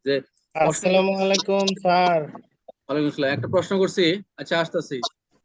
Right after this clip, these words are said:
Speaker 1: প্রশ্ন দিছিলাম যে,
Speaker 2: স্যার,
Speaker 1: আহ,
Speaker 2: আমি
Speaker 1: victim-
Speaker 2: একটু, আমি একটু বের হচ্ছি, ডাকতেছে স্যার।
Speaker 1: ওকে,
Speaker 2: একটু
Speaker 1: ওকে।
Speaker 2: সাজেশন দিলে খুব উপকার হবে।
Speaker 1: আচ্ছা, you can go now।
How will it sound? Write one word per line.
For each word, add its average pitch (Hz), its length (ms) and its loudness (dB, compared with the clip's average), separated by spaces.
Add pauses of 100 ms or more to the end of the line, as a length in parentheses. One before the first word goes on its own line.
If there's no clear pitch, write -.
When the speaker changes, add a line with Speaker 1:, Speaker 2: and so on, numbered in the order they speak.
(220)
Speaker 1:
প্রশ্ন 180 320 0
দিছিলাম 180 400 2
যে, 165 180 4
Speaker 2:
স্যার, 175 320 2
Speaker 1:
আহ, 185 240 -8 (440)
Speaker 2:
আমি 170 160 4
Speaker 1:
victim- 208 280 0
Speaker 2:
একটু, - 300 -10
আমি 170 280 2
একটু 202 480 0
বের 175 300 4
হচ্ছি, 175 440 -2
ডাকতেছে 147 580 -2
স্যার। 151 300 0 (400)
Speaker 1:
ওকে, 151 140 -4
Speaker 2:
একটু 151 180 2
Speaker 1:
ওকে। 160 60 2
Speaker 2:
সাজেশন 165 520 2
দিলে 190 220 0
খুব 180 300 -6
উপকার 170 440 -2
হবে। 135 280 -6 (260)
Speaker 1:
আচ্ছা, 131 220 -4
you 165 120 4
can 170 200 2
go 160 120 4
now। 139 180 -2